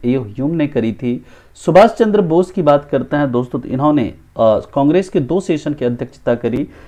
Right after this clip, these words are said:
एक हरिपुरा अधिवेशन की और एक त्रिपुरी अधिवेशन की। हरिपुरा नाइनटीन थर्टी एट में और त्रिपुरी नाइनटीन थर्टी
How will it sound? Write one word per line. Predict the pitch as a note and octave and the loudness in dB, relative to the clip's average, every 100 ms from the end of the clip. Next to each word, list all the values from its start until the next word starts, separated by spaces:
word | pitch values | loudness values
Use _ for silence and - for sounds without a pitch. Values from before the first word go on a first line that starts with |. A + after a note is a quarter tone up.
| - - | -20 0
एक | D3+ D3 | 0 2
हरिपुरा | C3 B2+ A#2+ B2 C#3+ F3 | -2 -2 -2 0 2 2
अधिवेशन | C#3+ C#3+ B2+ B2 C3+ | 2 -2 -4 -6 -12
की | - C#3+ - | -6 -8 -4
और | A#2 | -4
एक | A2+ B2 - | -4 -8 -6
त्रिपुरी | - F#3 G3+ G3 D#3+ | -2 0 0 -2 -4
अधिवेशन | A2+ A2 G#2 G#2 B2 | -6 -6 -6 -6 -8
की। | C3 | -8
हरिपुरा | C3 G2+ G#2 A2+ A2 | -6 -6 -4 -2 0
नाइनटीन | A2 G#2+ A2+ G#2 | -2 -4 -6 -6
थर्टी | A2 - | -10 -6
एट | B2+ D#3+ F#3 | 0 0 0
में | F#3+ | -4
और | G3 A2 | 0 -2
त्रिपुरी | - A2 G#2+ A2+ | -2 -8 -6 -6
नाइनटीन | A2 G#2 G#2 A#2 | -4 -6 -6 -6
थर्टी | G#2+ G#2 F3 A3+ | -6 -2 0 0